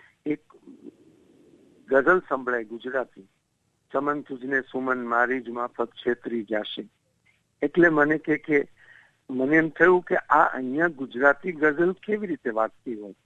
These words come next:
એટલે પછી એણે જે ત્યાં, અ, સ્વિટ્ઝરલેન્ડની કોઈ છોકરી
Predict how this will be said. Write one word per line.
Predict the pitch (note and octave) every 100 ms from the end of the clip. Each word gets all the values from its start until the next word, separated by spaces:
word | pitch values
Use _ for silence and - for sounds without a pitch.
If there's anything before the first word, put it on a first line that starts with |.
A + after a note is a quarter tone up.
| _ _ _ _ _ _ _ _ _ _ _ _ -
એટલે | D3 D3+
પછી | - D3+ - F#3 E3+ _ - - _ -
એણે | C#3+ D#3
જે | C3 C#3+ D#3+
ત્યાં, | - D3 D3 - - - _ _ _ _
અ, | C3+ C3 B2 A2 _ -
સ્વિટ્ઝરલેન્ડની | A#2+ C#3+ C3 D#3 D#3 D#3 D#3
કોઈ | D3 D3
છોકરી | C#3 - B2 C#3 D3 C#3+